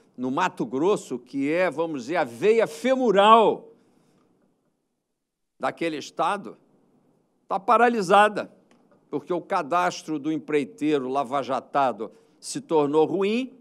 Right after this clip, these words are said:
o B N D E S não empresta, ninguém ata nem desata mais. E eu vou dizer pra vocês, me, me dói o coração não ter conseguido resolver o problema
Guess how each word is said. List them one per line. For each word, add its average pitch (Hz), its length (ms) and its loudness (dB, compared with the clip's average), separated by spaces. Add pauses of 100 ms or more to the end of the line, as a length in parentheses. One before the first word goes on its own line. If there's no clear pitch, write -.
(400)
o 170 120 -4
B 170 120 -4
N 175 200 -2
D 160 80 -4
E 170 60 4
S 165 200 0
não 175 100 -6
empresta, 220 800 -2 (600)
ninguém 180 480 -4
ata 196 340 0
nem 190 160 0
desata 185 560 4
mais. 202 720 -8 (120)
E 147 80 -8
eu 143 40 -4
vou 196 280 -2
dizer 165 260 -6
pra 202 160 -8
vocês, 165 680 -6 (480)
me, 147 460 -2
me 127 220 -6
dói 208 280 4
o 180 80 2
coração 170 500 -4
não 202 140 -6
ter 196 180 -6
conseguido 233 680 0
resolver 180 520 6
o 185 100 -2
problema 170 760 -6